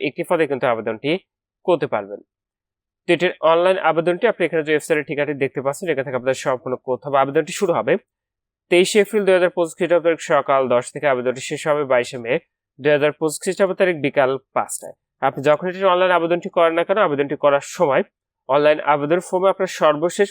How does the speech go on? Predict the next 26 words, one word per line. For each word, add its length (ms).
অর্জিত 240
শিক্ষাগত 340
যোগ্যতার 380
বিষয়টি 300
আপনি 140
উল্লেখ 260
করবেন। 260
তো 100
এটিতে 220
আপনার 200
যে 140
পরীক্ষার 320
ফিটি 300
নির্ধারণ 320
করা 160
হয়েছে, 240
সেটা 100
হলো 160
এক 120
থেকে 180
তিন 140
নং 140
কক্ষের 320
পদের 220
পরীক্ষার 360
ফি 80